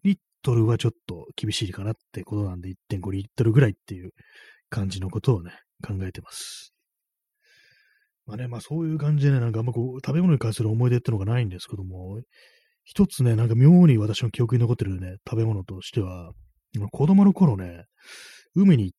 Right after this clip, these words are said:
て、まあそれもなんか房総だったと思うんですけども、外房だったと思うんですけども、海に行って、海の家で食べたあのカレーですね。カレーなんですけども、まあうまくないんですよ。全然美味しくないんですよ。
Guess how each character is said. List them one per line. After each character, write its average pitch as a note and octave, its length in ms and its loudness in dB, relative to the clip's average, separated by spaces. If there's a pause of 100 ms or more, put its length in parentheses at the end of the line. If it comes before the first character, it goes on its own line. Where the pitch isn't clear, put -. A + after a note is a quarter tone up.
(120)
て、 F#2 200 -10
ま F#2+ 100 -14
あ - 20 -16
そ - 120 -8
れ C3+ 60 0
も D3 80 2
な C#3+ 80 0
ん - 20 -4
か F#2+ 80 -6
房 B2+ 240 -2
総 C#3+ 200 -4
だ D3+ 80 -4
っ D3 40 -4
た - 120 -20
と G2 60 -14
思 G#2 100 -6
う A2 40 -4
ん G2 40 -8
で F2+ 80 -14
す - 80 -20
け - 80 -14
ど F#2+ 60 -18
も、 F#2 120 -18
外 B2+ 240 -6
房 C#3 140 0
だ D3+ 80 2
っ D3+ 40 0
た C#3+ 80 -6
と G#2+ 80 -4
思 G#2 140 -4
う - 20 -4
ん - 20 -6
で F2+ 80 -8
す - 100 -18
け - 80 -16
ど G2 80 -12
も、 F2+ 400 -14
海 C3 200 -2
に F2+ 100 -8
行 - 20 -20
っ - 120 -20
て、 - 100 -8
海 F3 200 8
の A#2 160 6
家 A2 120 4
で G2+ 40 -2
食 G#2+ 180 -6
べ G#2 80 -4
た G2 120 -10
あ - 20 -12
の F2+ 100 -14
カ - 220 -8
レ B2+ 180 0
ー - 40 0
で B2+ 100 -2
す - 160 -12
ね。 F2 140 -20 (1200)
カ C3 180 0
レ D#3+ 80 6
ー D#3 40 6
な D#3+ 140 4
ん B2 40 2
で F#2 100 -8
す - 80 -18
け G#2+ 80 -8
ど F#2 100 -12
も、 F2 420 -12 (1080)
ま A2+ 140 -4
あ F#2+ 40 -10
う F#2+ 140 -16
ま F3+ 160 6
く B2+ 100 0
な C3 100 2
い B2+ 40 2
ん - 20 -2
で F#2 60 -4
す - 120 -12
よ。 G2 60 -10
全 C3 120 -2
然 C#3+ 80 4
美 D3+ 40 4
味 D#3+ 60 4
し - 80 -4
く D3+ 80 -2
な A2 140 -2
い A2+ 60 -2
ん - 20 -4
で F2 100 -12
す - 140 -20
よ。 D2+ 140 -20